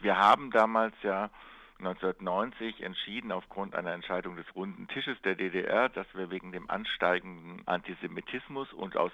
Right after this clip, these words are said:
Verantwortung vor der deutschen Geschichte den Jüdinnen und Juden in der Sowjetunion anbieten, nach Deutschland zu kommen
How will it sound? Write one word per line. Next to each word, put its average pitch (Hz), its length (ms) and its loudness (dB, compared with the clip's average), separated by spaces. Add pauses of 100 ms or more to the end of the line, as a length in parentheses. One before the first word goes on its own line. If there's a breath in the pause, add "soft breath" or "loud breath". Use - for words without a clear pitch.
Verantwortung 131 840 0
vor 117 160 0
der 107 100 2
deutschen 95 480 -2
Geschichte 104 640 -4 (680 loud breath)
den 98 180 2
Jüdinnen 101 440 -6
und 95 160 -8
Juden 98 280 -8
in 101 140 -8
der 95 120 -4
Sowjetunion 87 920 -8
anbieten, 85 840 -6
nach 85 280 -4
Deutschland 80 680 -6
zu 80 80 -10
kommen 120 500 -2